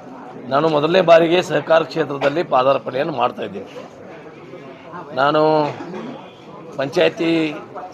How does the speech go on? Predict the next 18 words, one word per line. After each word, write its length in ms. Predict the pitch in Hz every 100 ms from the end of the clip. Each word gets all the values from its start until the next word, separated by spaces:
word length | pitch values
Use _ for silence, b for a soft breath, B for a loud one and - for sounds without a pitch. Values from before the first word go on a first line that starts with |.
| -
ಸದಸ್ಯ, 360 | 143 160 156
ಮೊದಲ 240 | 131 127 107 - - - - - - - - - - - - - -
ಪಂಚಾಯತಿ 480 | 120 - 143 143
ಸದಸ್ಯನಾಗಿ, 720 | 147 135 139 143 139 139 143
ಜಿಲ್ಲಾ 300 | 143 123 131
ಪಂಚಾಯತಿ 460 | 135 135 - 135 135
ಸದಸ್ಯನಾಗಿ 680 | 135 127 135 139 135 135 135
ಐದು 360 | 135 127 139
ಬಾರಿ 400 | 131 131 135 165 160 - - - - - - - -
ಶಾಸಕನಾಗಿ 680 | 123 120 131 127 120 131
ಕೆಲಸ 260 | 147 113 120
ಮಾಡಿದ್ದೀನಿ. 440 | 120 113 113 98 85 - - - 113
ಆದರೆ 200 | 139 156
ನನಗೆ 580 | 147 156 165 160 147 143 185 208 208 - - - - - - -
ಈ 40 |
ಸಹಕಾರ 480 | 131 - 135 - 165
ಕ್ಷೇತ್ರ 380 | 160 - 147 175
ಹೊಸದು. 400 | 165 123 151 117